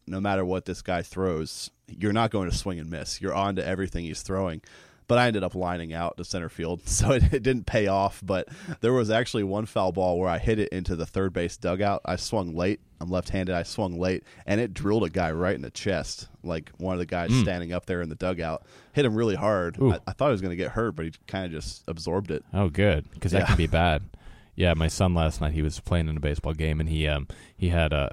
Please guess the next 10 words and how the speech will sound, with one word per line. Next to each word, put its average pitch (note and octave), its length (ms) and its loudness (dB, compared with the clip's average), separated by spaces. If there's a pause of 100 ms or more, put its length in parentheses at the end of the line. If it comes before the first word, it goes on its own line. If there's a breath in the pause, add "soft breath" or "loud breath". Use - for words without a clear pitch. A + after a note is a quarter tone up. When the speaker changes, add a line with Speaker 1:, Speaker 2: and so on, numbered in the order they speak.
Speaker 2:
his - 180 -2
first - 360 0
ever C#2+ 240 0
stinger. F2+ 580 0 (480 soft breath)
Speaker 1:
Yo. G#2+ 220 -4
Speaker 2:
Uh, D#2 500 4
he E2+ 140 2
hit G2 200 4
the F2+ 80 0
ball, F2 600 4